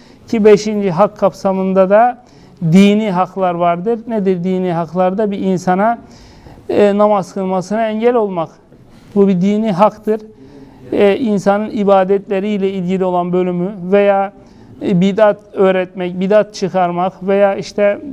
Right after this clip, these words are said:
il-, bir ilmi gizlemek. Adama soru soruyorsun, bildiği halde gizliyor, cevap vermiyor. Veya yanlış dini bilgi veriyor. Kürsüye çıkmış,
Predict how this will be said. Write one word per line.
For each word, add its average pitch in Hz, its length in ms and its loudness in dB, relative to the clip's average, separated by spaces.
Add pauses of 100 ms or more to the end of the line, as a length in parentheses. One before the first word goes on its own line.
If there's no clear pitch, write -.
(120)
il-, 202 300 -2
bir 208 120 0
ilmi 202 340 -2
gizlemek. 190 580 0 (420)
Adama 196 400 2
soru 208 280 -2
soruyorsun, 196 760 -4
bildiği 202 380 2
halde 190 300 -2
gizliyor, 208 560 0
cevap 214 340 4
vermiyor. 202 400 0 (500)
Veya 220 360 6
yanlış 226 560 -4
dini 233 300 -2
bilgi 233 280 0
veriyor. 185 340 -2 (460)
Kürsüye 208 460 2
çıkmış, 220 600 -4